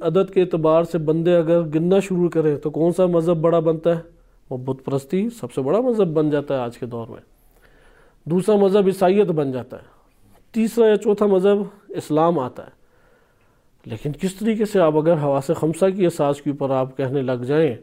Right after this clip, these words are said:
تو پھر تو آپ کہیں کہ نہیں، کبھی بھی نہیں آ سکتا،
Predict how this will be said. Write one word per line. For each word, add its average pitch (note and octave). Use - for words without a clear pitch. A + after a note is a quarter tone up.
تو A#2+
پھر -
تو F#3+
آپ F3
کہیں G3+
کہ G3+
نہیں، G#3
کبھی F#3
بھی E3
نہیں B2
آ G2
سکتا، -